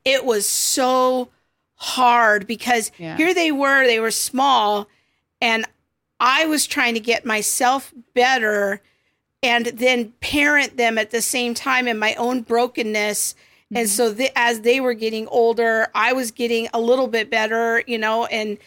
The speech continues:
Speaker 1: we're
Speaker 2: Mm-hmm.
Speaker 1: kinda <laughs> growing together. And I'm just
Speaker 2: Yeah.
Speaker 1: hoping, like, hoping I'm doing enough. But the enabling, when you, when you wake up one day and you realize, "Oh,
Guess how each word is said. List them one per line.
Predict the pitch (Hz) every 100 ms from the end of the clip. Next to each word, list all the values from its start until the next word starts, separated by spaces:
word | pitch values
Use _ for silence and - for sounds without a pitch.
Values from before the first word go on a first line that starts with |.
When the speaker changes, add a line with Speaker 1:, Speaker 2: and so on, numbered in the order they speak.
| _ -
Speaker 1:
we're | 240
Speaker 2:
Mm-hmm. | 233 226
Speaker 1:
kinda | 254 240
<laughs> | 220
growing | 247 240 277
together. | 254 294 254 240 247 262
And | 240
I'm | 233 254
just | 262 185
Speaker 2:
Yeah. |
Speaker 1:
hoping, | 262 254 277 240
like, | 240 220 - - _ _ -
hoping | 277 294 294 262
I'm | 240
doing | 240 247 240
enough. | 226 220 226 254 277 226 - - -
But | 214 233 226 - _ _ _ _ -
the | 247 240 -
enabling, | 254 233 240 285 349 349 247 233 220 220
when | 240
you, | 240 254
when | 247 254
you | 262 254
wake | 240 302 403 403
up | 370 370
one | 294 277 269
day | 262 240 226 196 185 -
and | 233 220
you | 226 240
realize, | 220 269 311 294 214 208 214 202 - - _ _ _ _ _ _ -
"Oh, | 277 330 320 302 220 - -